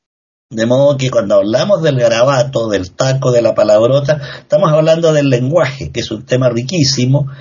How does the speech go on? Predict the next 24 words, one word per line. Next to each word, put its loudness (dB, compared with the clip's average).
y -2
voy 2
a 0
culminar 0
esto -2
con 0
una 2
anécdota 0
que -6
nos -2
contó, 0
aquí 0
ustedes 2
todos 2
lo 0
conocen, 0
Miguel 2
Durán. 0
Cuando 0
él 0
estuvo -2
acá 0
en -6
Chile, -2